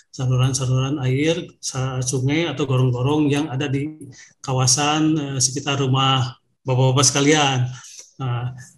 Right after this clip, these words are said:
yang t-, tidak lupa, eh, jangan membangun, eh, bangunan yang akan membuat sungai menjadi sempit. Nah, kemudian juga, eh, mohon tidak membuang sampah ke sungai sehingga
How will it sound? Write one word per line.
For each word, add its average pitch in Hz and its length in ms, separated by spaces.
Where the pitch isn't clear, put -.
yang 135 320
t-, - 160
tidak 165 240
lupa, 208 560
eh, 160 640
jangan 170 320
membangun, 170 880
eh, 147 320
bangunan 151 720
yang 160 240
akan 180 400
membuat 160 800
sungai 160 320
menjadi 147 400
sempit. 156 560
Nah, 127 320
kemudian 151 320
juga, 156 480
eh, 135 640
mohon 131 320
tidak 147 240
membuang 143 240
sampah 165 320
ke 180 80
sungai 185 560
sehingga 151 400